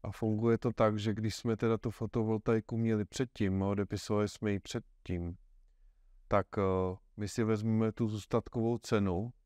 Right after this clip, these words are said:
tady to vidíme podle těch výsledků, ten milion, eh, milion dvacet čtyři tisíc, to bude pro nás základ od toho roku dva tisíce dvanáct.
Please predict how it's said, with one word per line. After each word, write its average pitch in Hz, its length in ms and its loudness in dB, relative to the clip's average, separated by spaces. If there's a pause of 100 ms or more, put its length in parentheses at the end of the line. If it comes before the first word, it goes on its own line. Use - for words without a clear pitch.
(140)
tady 92 240 -4
to 101 100 -2
vidíme 95 280 0
podle 98 260 -2
těch 107 220 -2
výsledků, 107 720 -2 (500)
ten 113 220 -2
milion, 110 720 2 (840)
eh, 110 120 -2
milion 120 680 2
dvacet 120 340 0
čtyři 107 540 -2 (380)
tisíc, - 880 -4 (1080)
to 120 120 0
bude 120 260 2
pro 123 160 -2
nás 120 260 2
základ 113 500 4
od - 140 -6
toho 113 220 0
roku 113 240 0
dva 113 160 0
tisíce 113 380 -4
dvanáct. 101 540 2